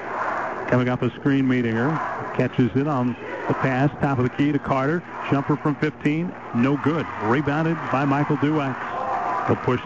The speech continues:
the ball up the floor himself. Stop in front of the bench, throw it to Case Bauer for a three. Good! Max Duax, that is, rather. And Hempstead quickly out to a five to nothing lead.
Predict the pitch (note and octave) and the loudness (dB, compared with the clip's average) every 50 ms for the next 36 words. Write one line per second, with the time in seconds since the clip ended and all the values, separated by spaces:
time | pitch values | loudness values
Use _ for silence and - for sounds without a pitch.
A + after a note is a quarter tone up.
0 | - B2 A#2 A2 B2 B2+ C3+ C#3 C#3 - - - - - D3+ C#3+ C#3+ D#3 D#3+ D3 | -2 -2 0 0 0 0 0 0 -2 -2 -4 -6 -2 0 0 2 2 2 0 0
1 | C3+ C3 - - - C#3 B2 C3+ F3 F3 - - - - - - - - - - | 0 -2 -2 -2 -2 0 0 0 -2 -4 -6 -10 -12 -12 -10 -10 -8 -8 -8 -8
2 | - - - - - A#2+ A#2+ C3+ - - B2+ A#2 - D3 C#3 C#3 C3+ B2 C#3 C#3+ | -8 -8 -2 0 0 2 2 2 2 0 -2 0 0 0 2 2 2 2 2 0
3 | D#3+ D#3 - - C#3 C3+ C3 D3+ E3 D#3+ - - D#3+ D3 - D3+ D#3+ E3+ D#3 - | 0 -2 -2 0 0 2 2 2 -2 -2 0 -2 -2 0 0 -2 -2 0 -2 0
4 | - E3+ D#3+ F3 F3 E3+ - F#3+ F#3+ F#3 - - - A#3 A3 G#3+ G#3 G#3 G3+ G#3+ | -2 0 0 0 0 0 0 0 0 0 -2 -4 -2 0 0 0 0 0 0 0
5 | A3 A3+ A3 - B3 C#4 D4 D4 C#4 B3 G3+ E3 - - - - - - - - | 0 -2 -2 -2 -2 -2 0 0 0 -2 -2 -2 -4 -2 -2 -2 -2 0 0 2
6 | D3 F#3 A3 A#3+ A3+ - - - - A3 A3 G#3 F#3+ F3+ E3+ D#3+ C#3+ - - F#3+ | 2 2 2 0 0 0 0 2 2 2 2 2 0 0 -2 -2 -4 -2 -2 0
7 | F3+ E3 D#3+ D#3+ D#3 D3+ C#3 C3 - E3+ D#3+ D3+ C3+ A2+ F#2+ - - - - - | 0 0 0 0 0 0 0 0 0 0 0 2 0 0 -2 -2 -4 -4 -4 -2
8 | - - - - - - - - C#3 C#3 C#3 E3+ G3+ A3 G3+ - - G3+ F3+ D3+ | -2 -2 -2 -2 -2 -2 0 2 2 2 2 2 2 0 0 0 0 0 0 -2
9 | B2+ - - F#3 F#3 - - F3 E3+ E3 E3+ E3+ D#3+ - E3 D3+ C#3 - - - | -4 -2 -2 -2 -2 0 0 0 0 2 0 0 2 2 2 2 2 -2 -4 -2
10 | - E3 F3+ F#3 F#3 F3+ F#3 F3+ E3+ E3+ F3+ F3+ E3+ - F#3 E3 E3+ F3+ F#3+ G3+ | 0 0 2 2 2 2 2 2 2 2 2 2 2 2 2 2 4 2 2 2
11 | G3+ F3+ D3 | 2 2 0